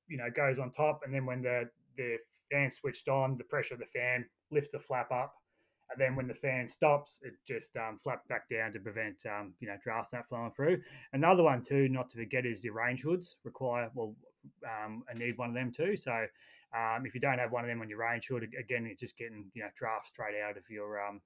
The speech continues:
your house and that. So, um, a, a, a couple of other key ones, Anthony, that I think too is, like, external doors and windows. Um, I'd recommend, you know,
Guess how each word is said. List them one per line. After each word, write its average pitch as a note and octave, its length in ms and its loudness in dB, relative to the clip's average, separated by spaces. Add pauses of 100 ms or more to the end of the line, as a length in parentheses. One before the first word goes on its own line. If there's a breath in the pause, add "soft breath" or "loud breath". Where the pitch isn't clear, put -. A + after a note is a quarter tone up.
your G#2 220 -10
house G#2+ 160 -10
and A#2 100 -6
that. G#2+ 220 -10
So, - 840 -12
um, A2+ 440 -2 (720 soft breath)
a, F3+ 40 2
a, F3 260 -2 (140)
a E3+ 40 -2
couple B3 300 6
of C#3 80 6
other D#3+ 360 10 (280)
key C#3+ 200 6
ones, C3 440 2
Anthony, B2+ 380 -4
that B2 100 0
I C3 160 4
think B2 340 -2
too C3 500 2
is, A#2+ 460 -4 (280)
like, A#2 240 -4
external D3+ 400 2
doors C#3 280 2
and B2+ 80 0
windows. C#3+ 520 -2 (1000)
Um, B2+ 640 2 (380)
I'd D3+ 180 8
recommend, C3+ 640 2
you B2+ 120 0
know, B2 200 0